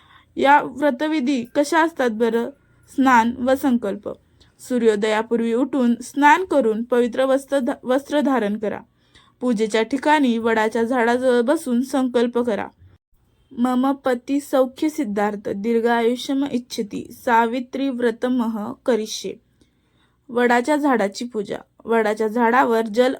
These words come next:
अल्प-, अर्पण करा. त्यावर हळदी कुंकू लावा, फुले वाहा. झाडाभोवती सात किंवा अकरा प्रदक्षिणा करा आणि प्रत्येक प्रदक्षिणे-, प्रदक्षिणेबरोबरच धागा गुंडाळा. सावित्री आणि सत्यवानाचं पूजन. सावित्री आणि सत्यवानाच्या मूर्ती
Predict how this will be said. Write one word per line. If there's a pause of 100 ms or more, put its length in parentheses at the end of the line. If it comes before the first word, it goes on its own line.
अल्प-,
अर्पण
करा. (520)
त्यावर
हळदी
कुंकू
लावा,
फुले
वाहा. (380)
झाडाभोवती
सात (240)
किंवा
अकरा
प्रदक्षिणा
करा
आणि
प्रत्येक
प्रदक्षिणे-, (200)
प्रदक्षिणेबरोबरच
धागा
गुंडाळा. (640)
सावित्री
आणि
सत्यवानाचं
पूजन. (480)
सावित्री
आणि
सत्यवानाच्या
मूर्ती